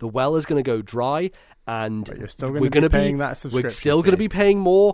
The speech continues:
Speaker 1: and they're
Speaker 2: Mm-hmm.
Speaker 1: gonna, it's gonna, six months are gonna go by, and they're, they're gonna be like,
Speaker 2: Here's
Speaker 1: "And
Speaker 2: five Game
Speaker 1: here's"
Speaker 2: Boy games.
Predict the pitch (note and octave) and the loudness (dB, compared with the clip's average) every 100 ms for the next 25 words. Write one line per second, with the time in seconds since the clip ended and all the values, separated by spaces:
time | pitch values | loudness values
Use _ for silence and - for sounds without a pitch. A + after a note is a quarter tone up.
0 | G#2 A2+ C3 C3 B2 D3 C#3 B2 - D3+ | -2 -4 -2 0 -2 0 -2 -2 0 2
1 | C#3 C3 - G3+ F#3 F#3 F#3 G3 G3 G3+ | 0 0 0 0 2 0 2 4 6 4
2 | F#3+ F#3 G3+ E3+ C#3 B2+ B2+ C3 C3+ C3 | 4 2 2 2 0 -2 -2 -2 0 0
3 | C3 C3+ - - - - - _ - D#3+ | 0 -2 -8 -20 -20 -20 -20 _ -10 -6
4 | E3+ F#3 - C#4+ C4+ G3+ B2 A2 G#2 G2 | -2 2 2 4 6 6 6 0 -4 -6
5 | F#2+ - | -8 -14